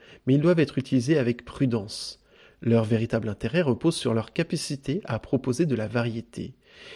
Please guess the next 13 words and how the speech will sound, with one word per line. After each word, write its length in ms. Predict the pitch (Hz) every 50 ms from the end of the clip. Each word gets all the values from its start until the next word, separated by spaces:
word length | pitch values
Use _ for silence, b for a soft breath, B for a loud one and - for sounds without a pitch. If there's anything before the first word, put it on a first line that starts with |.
| B B B
Ils 80 | 151
sont 200 | - - - 196
extrêmement 560 | 214 185 - - - - - 170 160 156 147
utiles 440 | 139 131 - - - - - - - - -
pour 160 | - - -
faire 240 | - - 117 101 107
varier 360 | 110 123 117 113 120 127 127
le 160 | 113 110 110
ton 220 | - - - 135 127
d'une 160 | 113 110 110
représentation. 680 | 107 117 110 - 117 110 110 - 117 113 - - -
Par 180 | - - - 101
exemple, 320 | 107 110 113 120 120 -